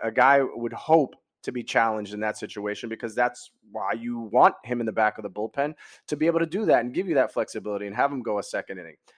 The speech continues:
Having said that, like I said, Yennsy Diaz gives up the one run. We've seen Seth Lugo give up five runs and no outs. So I'm not, I'm not saying that it was the send all, but still,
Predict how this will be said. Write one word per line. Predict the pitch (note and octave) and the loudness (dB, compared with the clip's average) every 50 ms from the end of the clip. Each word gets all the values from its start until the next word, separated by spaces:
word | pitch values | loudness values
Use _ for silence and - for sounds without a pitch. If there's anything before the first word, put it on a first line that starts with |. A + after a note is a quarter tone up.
| _ _ _ _ _ | _ _ _ _ _
Having | C3 B2 B2 C3 | 2 4 4 2
said | B2 - C3 B2 A2+ | 0 2 0 2 4
that, | A#2+ A#2+ A#2+ B2 - - _ | 6 6 6 6 4 -2 _
like | A2+ A2 A2 G#2 | -2 -2 0 0
I | A2 G#2+ | 0 -2
said, | - - G#2 F#2 D#2+ - | 0 0 0 -2 -2 -2
Yennsy | F#2+ G#2+ A2 G#2+ - A2+ | -2 -2 -2 -2 -4 -4
Diaz | G2 G#2+ A2 A2 G#2+ G#2 | -2 0 0 0 0 0
gives | - G#2+ G2+ G2 | -2 -4 -4 -4
up | G#2+ G2 | -6 -6
the | - G2+ | -6 -6
one | F#2+ G2+ G2+ G2 F#2+ F#2+ | -6 -4 -4 -6 -6 -6
run. | G2 G2 G2+ G2 F#2+ | -6 -6 -6 -8 -10
We've | F#2 F#2 - | -12 -14 -10
seen | - G2+ G2 | -8 -8 -8
Seth | F#2+ - G#2+ G2+ F#2+ | -2 -2 -2 -2 -2
Lugo | G2 G#2 G2+ G#2 G#2 | -6 -8 -6 -6 -8
give | F#2+ G#2+ G#2+ | -6 -4 -6
up | A2 G2+ - _ | -6 -6 -6 _
five | - A#2 A2+ G#2+ G#2 F#2 | 0 2 2 2 0 -2
runs | F#2 F2+ F2 E2 E2 E2+ | -4 -6 -6 -6 -10 -12
and | F2+ F2+ F2+ F2+ | -12 -12 -12 -8
no | F2+ F2+ E2+ E2+ | -8 -6 -4 -2
outs. | E2+ E2 E2 D#2 - - | 0 0 -2 -4 -6 -6
So | - G#2 G2+ G2+ - - - - - _ | -4 -2 -2 -2 -4 -8 -20 -20 -20 _
I'm | - A#2+ A#2+ B2 | -2 0 2 4
not, | B2+ B2+ B2 A#2+ - - | 4 4 4 4 2 0
I'm | A#2 A#2+ | -2 0
not | B2 A#2 A2+ - | 0 -2 -2 -2
saying | A#2 A2+ G#2+ | -4 -6 -4
that | G#2 G#2 G#2 | -2 -2 -2
it | |
was | G2+ G2+ G2 F2+ | -2 -4 -6 -8
the | - G2 | -10 -12
send | - - G2 G2 F2+ F#2 | -8 -8 -8 -6 -6 -6
all, | F2+ F2+ - | -6 -6 -8
but | F#2+ - | -10 -16
still, | - - B2+ A2+ F#2+ | -8 -4 0 0 0